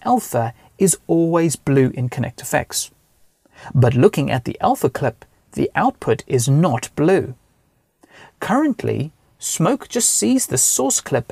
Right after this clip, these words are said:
as a regular R G B clip. If you were to drag a connection from the alpha clip into any blue matte input, then the connection will turn blue. This means the source is now being used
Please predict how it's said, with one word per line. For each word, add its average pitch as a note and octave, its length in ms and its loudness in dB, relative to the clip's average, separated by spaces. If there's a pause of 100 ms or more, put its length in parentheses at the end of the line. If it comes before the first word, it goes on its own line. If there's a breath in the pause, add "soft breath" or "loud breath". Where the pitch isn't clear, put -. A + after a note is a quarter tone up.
(140)
as E3+ 160 -2
a F#3 80 2
regular C3+ 540 4
R B2+ 180 0
G B2+ 180 0
B A#2+ 160 -2
clip. - 420 -8 (1040 loud breath)
If C#3 220 4
you C3+ 100 6
were C3 160 6
to B2+ 60 0
drag D3 400 2
a - 20 0
connection C#3+ 540 0
from C#3+ 160 2
the D3+ 160 0
alpha F3 320 2
clip - 340 -2
into D#3 380 0
any G#3 280 2
blue D3+ 300 2
matte C3+ 400 0
input, - 560 0 (380 soft breath)
then A#2+ 180 4
the A2 80 0
connection B2 600 -2
will F#3+ 100 4
turn A#2 380 -4
blue. A#2+ 340 -2 (960 loud breath)
This A3+ 300 4
means F3+ 400 0
the - 100 -6
source E3+ 440 2
is B2+ 200 -2
now C#3+ 220 -2
being G#3+ 240 2
used A#2+ 380 0